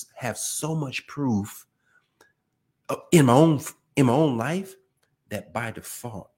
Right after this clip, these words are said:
the, the fruit's just gonna start popping off the tree, and it's not gonna be 'cause I forced it off. Listen, God said, "Be fruitful," and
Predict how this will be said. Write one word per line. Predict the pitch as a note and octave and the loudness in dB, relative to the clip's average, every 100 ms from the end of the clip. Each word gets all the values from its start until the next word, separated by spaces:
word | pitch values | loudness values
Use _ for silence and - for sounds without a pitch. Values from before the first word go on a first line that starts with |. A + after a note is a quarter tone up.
| - | -16
the, | F2 _ _ | -16 _ _
the | - | -12
fruit's | - - D#3+ C#3+ | -12 -6 -4 -4
just | - G#2+ | -6 -10
gonna | - E2+ - - | -8 -10 -12 -18
start | - G#2+ - - | -6 -4 -4 -12
popping | - C3 - A2 | -12 -10 -8 -8
off | - G#2+ - | -8 -10 -10
the | - | -12
tree, | - A#3 G3+ F#3 - _ _ _ - | -10 -6 -6 -6 -12 _ _ _ -8
and | F3+ | -4
it's | F3 - | -4 -4
not | G#3+ | -6
gonna | G#3+ F3+ | -4 -4
be | D#3+ | -6
'cause | D#3+ F3+ F3 E3+ - - | -6 -4 -2 -4 -10 -8
I | E3+ | -8
forced | E3+ - F3+ F3+ - | -8 -2 -2 -2 -6
it | F#3+ | -6
off. | G3+ G3+ F#3 - - _ _ _ _ _ _ _ - | -4 -6 -10 -16 -20 _ _ _ _ _ _ _ -2
Listen, | A3 A3 F#3 E3+ _ | -2 -2 -6 -8 _
God | - A3 | -4 -4
said, | G#3+ F#3+ F3 | -2 -4 -2
"Be | F3 | -4
fruitful," | - G#3+ A3 A3+ A3 A3 - _ | -2 -2 -2 -2 -2 -4 -12 _
and | F#3+ G3 F#3+ | -2 -2 -4